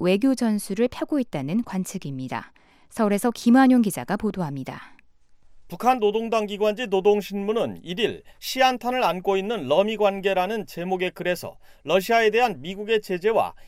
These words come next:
Speaker 2: 이에 대응한 러시아의 미국 외교관 무더기 추방, 그리고 미국 외교자산 압류 조치의 배경을 자세하게 소개했습니다.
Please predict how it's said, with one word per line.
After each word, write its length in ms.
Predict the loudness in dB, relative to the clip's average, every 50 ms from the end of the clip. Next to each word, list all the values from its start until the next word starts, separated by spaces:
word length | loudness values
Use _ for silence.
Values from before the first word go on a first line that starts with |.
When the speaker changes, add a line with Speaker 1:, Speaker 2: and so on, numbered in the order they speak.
| -18 -10
Speaker 2:
이에 220 | 0 2 2 4
대응한 520 | 4 4 2 2 2 2 0 0 -2 -8 -2
러시아의 560 | 0 0 2 2 0 0 2 2 4 2 0 -2 -4
미국 340 | -8 -8 -8 -8 -8 -6
외교관 560 | -4 -2 -2 -2 -2 -2 0 0 0 0 -2 -8
무더기 340 | -4 -2 -2 -2 -2 -4
추방, 380 | -10 -10 -6 -4 -4 -4 -4 -6 -14 -20
그리고 440 | -14 -8 -8 0 2 2 2 2 -2 -10 -20 -20
미국 420 | _ -8 -6 -6 -4 -4 -4 -2 0
외교자산 720 | 0 0 2 4 2 2 2 0 0 0 0 -2 -2 -2 -4
압류 360 | -4 -4 -4 -4 -4 -6 -4 -2
조치의 340 | -4 -4 -4 -4 -6 -6
배경을 500 | -4 -4 -6 -6 -4 -4 -4 -2 -4 -4 -6
자세하게 540 | -6 -8 -8 -6 -2 -2 -2 -2 -2 -6 -8
소개했습니다. 760 | -8 -10 -10 -8 -8 -8 -8 -10 -14 -14 -14 -14 -16 _ _